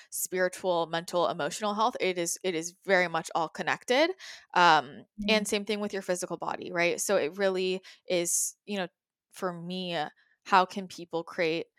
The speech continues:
Speaker 1: the life they really want and feel free in, in their lives?
Speaker 2: Mm, I think there's so much value that, that, that you just shared there, and there's so many different directions that I wanna take this. First and foremost, I love how you are able to turn your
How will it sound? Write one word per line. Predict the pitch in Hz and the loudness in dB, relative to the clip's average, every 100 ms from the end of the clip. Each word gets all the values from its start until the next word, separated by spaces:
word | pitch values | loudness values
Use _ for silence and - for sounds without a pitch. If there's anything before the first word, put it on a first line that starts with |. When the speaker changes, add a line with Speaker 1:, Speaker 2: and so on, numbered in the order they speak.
| _ _ _ _ - | _ _ _ _ -2
Speaker 1:
the | 190 180 165 | 2 2 2
life | 165 175 - | 2 2 0
they | 190 | -2
really | 180 170 170 | 0 0 -2
want | 156 147 202 285 | -2 0 2 0
and | 196 | -6
feel | - 196 180 | -4 -2 -2
free | - 180 92 202 _ - | -4 -6 -6 -10 _ -6
in, | 190 | -4
in | - 175 | -4 -4
their | 139 | -2
lives? | 110 - - - - _ _ _ _ _ - | 0 -2 -4 -10 -14 _ _ _ _ _ -6
Speaker 2:
Mm, | 214 208 202 202 196 196 190 185 185 190 | -4 -2 -2 -2 -4 -4 -6 -8 -10 -2
I | 196 | -2
think | 202 208 208 | 2 0 2
there's | 226 233 - | 0 0 -2
so | - 202 | 0 2
much | 196 196 185 | 2 -2 0
value | 180 170 175 | 2 2 2
that, | 175 170 | -2 -2
that, | 175 170 | -4 -2
that | 208 190 | 0 2
you | 202 185 | 0 0
just | 220 208 | 0 2
shared | 202 185 | 2 2
there, | 185 | 2
and | 175 | 2
there's | 180 202 | 2 4
so | 254 | 6
many | 226 226 | 6 6
different | 220 233 233 | 4 2 4
directions | 220 208 214 262 233 233 | 4 4 2 0 -2 2
that | 214 | 4
I | 202 | 4
wanna | 196 208 | 2 2
take | 226 202 202 | 2 2 0
this. | 170 202 - - _ _ | -2 -2 -8 -20 _ _
First | 247 254 226 | 4 4 4
and | 277 | 2
foremost, | 269 240 214 208 - | 2 2 4 2 0
I | 220 | 2
love | 208 196 | 4 4
how | 208 | 4
you | 202 202 | 2 2
are | 190 | 0
able | 190 185 190 | -2 -2 -8
to | |
turn | 196 190 175 | -4 -2 -2
your | 175 | -4